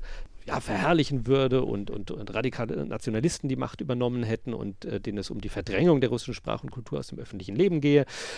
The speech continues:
Ähm, und, äh, hat sich natürlich dagegen verwahrt, dass die Ukraine versucht hat, den Holodomor, äh, als Völkermord anerkennen zu lassen. Ja, also da merkt man schon, wie, wie stark <laughs> eigentlich die Idee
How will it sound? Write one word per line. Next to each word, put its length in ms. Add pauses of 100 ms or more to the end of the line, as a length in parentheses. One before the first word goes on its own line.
(140)
Ähm, 220
und, 380
äh, 240
hat 100
sich 140
natürlich 520
dagegen 280
verwahrt, 560
dass 120
die 120
Ukraine 400
versucht 380
hat, 140
den 200
Holodomor, 580 (460)
äh, 40
als 320
Völkermord 840
anerkennen 420
zu 140
lassen. 340 (260)
Ja, 240
also 220 (340)
da 160
merkt 240
man 80
schon, 300
wie, 280
wie 80
stark 360
<laughs> 80
eigentlich 280
die 140
Idee 340